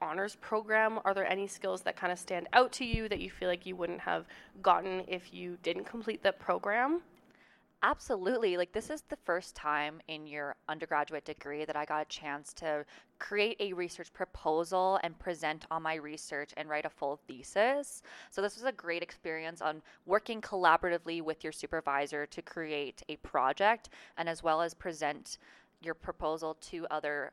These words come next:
Speaker 2: um, undergraduate students. And I thought that was very needed on working on my speaking ability and presenting ability,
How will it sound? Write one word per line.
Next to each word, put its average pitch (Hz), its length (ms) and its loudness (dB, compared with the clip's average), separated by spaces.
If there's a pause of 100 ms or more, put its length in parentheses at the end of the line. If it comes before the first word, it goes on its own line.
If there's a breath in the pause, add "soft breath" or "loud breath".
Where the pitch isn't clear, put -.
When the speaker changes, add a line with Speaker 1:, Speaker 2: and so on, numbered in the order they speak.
Speaker 2:
um, 135 260 -4
undergraduate 151 560 -2
students. 202 640 -8
And 135 240 -6
I 139 100 -4
thought 135 200 -6
that 131 100 -6
was 131 160 -6
very 131 260 -10
needed 143 380 -10
on 131 320 -8
working 147 280 -8
on 135 120 -6
my 127 100 -10
speaking 202 460 -12
ability 175 640 -2
and 147 100 -8
presenting 151 400 -6
ability, 139 460 -4